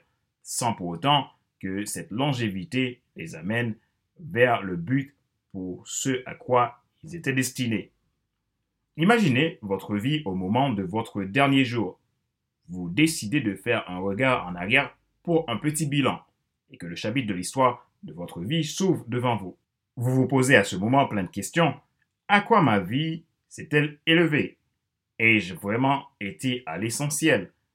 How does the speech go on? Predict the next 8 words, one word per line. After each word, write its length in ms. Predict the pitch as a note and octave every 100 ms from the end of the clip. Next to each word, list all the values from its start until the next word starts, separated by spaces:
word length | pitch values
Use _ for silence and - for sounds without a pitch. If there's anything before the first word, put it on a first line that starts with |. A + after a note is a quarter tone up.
| _ _ -
Pourquoi 420 | D3+ D3+ G3 -
ai-je 300 | A2 G#2 G2+
vécu ? 480 | G#2 D3+ D3+ A#2 - _ _ _ _ _ _ _ _ _
Qui 320 | - F#3+ E3
se 180 | - -
rappellera 460 | E2+ F2 C3 C3 C#3
de 80 | C#3+
moi ? 400 | C3+ A2+ -